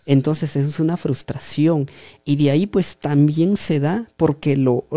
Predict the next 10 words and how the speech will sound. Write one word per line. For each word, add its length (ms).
lo 240
he 160
escuchado, 720
¿verdad? 520
Que 520
muchas, 520
eh, 80
personas 520
son 200
humillados 800